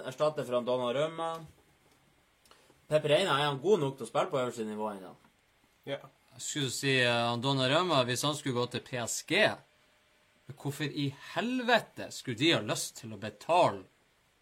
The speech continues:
Speaker 3: nærmere en milliard for en keeper som faen ikke klarer å holde ballen med to hender?
Speaker 1: Han har gjort så, han har gjort utrolig mye tabber.
Speaker 2: Mm.
Speaker 3: Det kan godt hende at han er talent.
Speaker 2: Ja, han er jo nitten år gammel.
Speaker 3: Men liksom, hadde du vært på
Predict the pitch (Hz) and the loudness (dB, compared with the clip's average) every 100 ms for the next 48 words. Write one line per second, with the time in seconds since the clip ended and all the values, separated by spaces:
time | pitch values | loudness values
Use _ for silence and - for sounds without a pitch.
0 | _ _ _ _ _ - 156 190 185 131 | _ _ _ _ _ 0 2 4 4 4
1 | 123 123 147 214 107 _ - _ _ _ | 2 4 4 4 0 _ -20 _ _ _
2 | - 127 117 - 190 214 107 107 - 143 | -6 -4 -4 0 -2 0 -8 -12 0 4
3 | 160 127 110 135 120 - 196 165 98 156 | 4 2 -4 -4 -4 0 2 2 4 4
4 | 190 107 - _ _ _ 131 - 185 160 | 4 0 -12 _ _ _ -8 -2 4 4
5 | 240 - - - 113 120 - 139 117 110 | 4 -2 -10 -4 -2 -2 -4 -8 -6 -4
6 | 117 120 95 - 196 98 95 101 131 143 | -6 -8 -12 -4 -4 -4 -8 -8 -6 -6
7 | - _ _ 107 98 - _ _ _ - | -10 _ _ -18 -18 -20 _ _ _ -8
8 | 123 135 233 349 302 147 131 127 120 - | 0 6 6 8 6 6 4 4 2 2
9 | 135 143 156 117 135 - 156 156 160 156 | 4 6 4 0 -10 -6 -2 0 2 0
10 | 151 135 127 123 104 87 - - _ _ | -2 -4 -2 0 -2 -8 -18 -20 _ _
11 | _ _ - 180 185 151 147 _ _ _ | _ _ -4 2 4 2 -4 _ _ _
12 | _ _ _ _ _ _ - _ _ _ | _ _ _ _ _ _ -20 _ _ _
13 | _ - 175 147 185 156 165 196 151 147 | _ -4 -2 2 4 6 6 4 4 6
14 | 170 - - 139 | 4 4 -2 -2